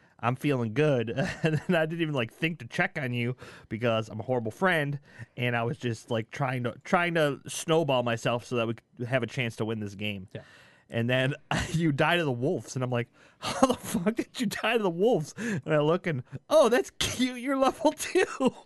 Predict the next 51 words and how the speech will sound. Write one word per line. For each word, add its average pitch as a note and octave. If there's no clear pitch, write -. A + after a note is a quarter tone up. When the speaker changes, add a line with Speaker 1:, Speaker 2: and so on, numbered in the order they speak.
Speaker 2:
Yeah. E3
Yeah, D#3+
it D3+
was D3+
real F3
cute. D3+
So A3
Speaker 1:
Oh. -
Speaker 2:
anyways, F#3
that F#3+
happened. D3+
Uh, C#3
we C#3+
took D#3
a D3
short D3
break. C#3
We C3+
came C3+
back C3+
and B2+
we B2+
played B2
a A#2+
real C3+
ranked B2+
game B2+
and B2
we A#2
won. F3
And, D#3+
and, D3
they, D3
and D3+
they C#3+
got C#3+
it C#3
on C3
my B2+
system. C3
And A#2+
we're D3+
still G#3+
playing F#3+
League. E3+
I'm D3
still E3
having D#3
fun. D3
But, -
man, E3